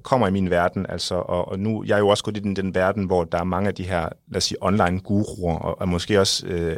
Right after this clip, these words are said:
øh, selv en opfattet af mange mennesker. Men det der med passiv indkomst, det, det tror jeg ikke rigtig på. Altså, jeg, jeg tror aldrig på, at det kommer til at være en ting. Fordi de mennesker, vi har, de arbejder hårdt og koncentreret. De kan måske arbejde mindre. De kan måske sørge for at gøre tingene smartere.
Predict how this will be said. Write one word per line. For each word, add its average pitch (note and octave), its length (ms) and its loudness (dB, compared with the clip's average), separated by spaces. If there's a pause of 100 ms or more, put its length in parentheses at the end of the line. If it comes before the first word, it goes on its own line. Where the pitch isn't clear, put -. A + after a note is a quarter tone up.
øh, F2 140 -6
selv A2 400 4
en F2+ 200 -2
opfattet F2+ 420 0
af E2+ 60 2
mange F2 180 2
mennesker. F#2 380 2 (500)
Men G2 380 6 (580)
det B2 80 4
der B2 60 8
med A2 140 6
passiv G#2 420 0
indkomst, F2 460 -2 (180)
det, G2+ 160 -4
det F#2+ 100 -6
tror - 280 2
jeg E2+ 100 4
ikke - 160 -4
rigtig - 280 -6
på. - 260 -2
Altså, F2+ 160 0
jeg, F#2 160 4
jeg A2 100 2
tror F#2+ 200 2
aldrig G#2+ 180 4
på, - 100 -2
at F#2+ 40 4
det - 80 -8
kommer E2+ 180 -2
til F#2 160 0
at F2+ 120 2
være E2 80 -2
en E2 100 -6
ting. A2+ 300 -2 (640)
Fordi F#2 180 -2
de A2 140 2
mennesker, A2+ 320 4
vi F2+ 80 -6
har, F2+ 200 4 (180)
de G2+ 180 -4
arbejder F2 500 2
hårdt F#2 320 0
og - 40 -8
koncentreret. E2+ 480 -2
De F#2 60 -6
kan F2+ 60 0
måske E2+ 220 0
arbejde E2+ 300 -4
mindre. G#2 480 0 (140)
De - 60 -10
kan - 120 -2
måske F#2+ 540 -4
sørge G2+ 320 6
for G2 160 2
at E2+ 60 0
gøre F#2+ 120 4
tingene F2+ 260 -2
smartere. A2 500 2